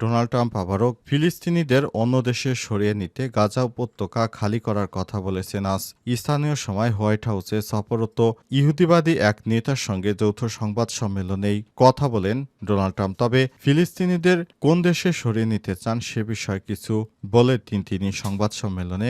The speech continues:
গাজাকে আবাসন নির্মাণের জন্য দারুণ স্থান হিসেবে বর্ণনা করেছেন ট্রাম্প। তিনি আরও বলেছেন, গাজা উপত্যকায় নিয়ন্ত্রণ ও মালিকানার জন্য যুক্তরাষ্ট্রের একটি শান্তি বাহিনী থাকলে ভালো হবে। গাজা একটি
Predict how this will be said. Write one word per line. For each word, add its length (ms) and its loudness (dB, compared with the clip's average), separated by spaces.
গাজাকে 400 0
আবাসন 460 0
নির্মাণের 500 4
জন্য 160 -2
দারুণ 280 2
স্থান 260 -4
হিসেবে 280 -4
বর্ণনা 480 0
করেছেন 400 -4
ট্রাম্প। 260 0
তিনি 220 0
আরও 180 0
বলেছেন, 360 -2
গাজা 280 6
উপত্যকায় 680 0
নিয়ন্ত্রণ 400 -2
ও 20 0
মালিকানার 580 -2
জন্য 160 -4
যুক্তরাষ্ট্রের 640 -2
একটি 240 -4
শান্তি 400 0
বাহিনী 320 0
থাকলে 260 -4
ভালো 180 -2
হবে। 220 -2
গাজা 300 4
একটি 220 -6